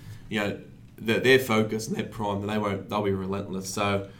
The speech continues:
you know, we've seen some big scores in grand finals in recent times. I hope, I'm hoping that North Queensland can just, you know, keep it tight early and then, you know, you, you never know, 'cause once the, the longer the game goes out and North Queensland are still in the game,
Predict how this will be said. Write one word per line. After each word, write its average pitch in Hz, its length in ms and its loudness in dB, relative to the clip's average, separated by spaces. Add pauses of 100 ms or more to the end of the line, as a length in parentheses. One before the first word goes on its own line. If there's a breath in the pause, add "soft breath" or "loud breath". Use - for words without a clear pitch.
(160 loud breath)
you 107 80 0
know, 110 60 6
we've 117 120 4
seen 123 260 2
some 98 160 -4
big 101 180 -2
scores 104 320 -4
in 101 80 -4
grand 101 200 -6
finals 101 320 -8
in 101 120 -6
recent 104 340 -8
times. 101 260 -8
I 110 100 -2
hope, 113 320 0
I'm 104 140 -2
hoping 113 480 2 (200 loud breath)
that 101 120 0
North 107 240 2
Queensland 104 500 0
can 101 140 -6
just, - 280 -6
you 98 100 -4
know, - 160 -8
keep 113 200 -2
it 95 100 -6
tight 98 240 -2
early 98 500 -2
and 98 140 -6
then, 98 320 -2 (300 loud breath)
you 98 160 -4
know, 92 100 -6 (160)
you, 123 100 2
you 147 160 4
never 147 220 6
know, 107 180 4
'cause 117 160 0
once 170 220 4
the, 135 160 8
the 127 160 6
longer 135 340 6
the 120 100 4
game 113 260 6
goes 107 220 2
out 110 240 0
and 104 240 -2
North 110 200 2
Queensland 104 380 0
are - 40 -4
still 104 160 -6
in 101 60 -4
the 98 60 -4
game, 110 480 -2